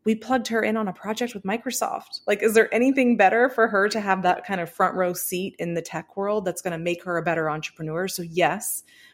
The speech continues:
We Are Rosie is definitely a bridge and a complement,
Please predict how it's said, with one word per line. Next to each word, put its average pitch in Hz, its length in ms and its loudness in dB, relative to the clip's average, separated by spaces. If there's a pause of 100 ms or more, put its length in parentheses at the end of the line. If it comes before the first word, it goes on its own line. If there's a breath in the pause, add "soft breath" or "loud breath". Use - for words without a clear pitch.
We 190 120 4
Are 185 140 6
Rosie 175 320 2
is 156 100 -4
definitely 170 400 -4
a 180 60 0
bridge 202 400 -2
and 185 120 -2
a 170 40 -6
complement, 196 640 -4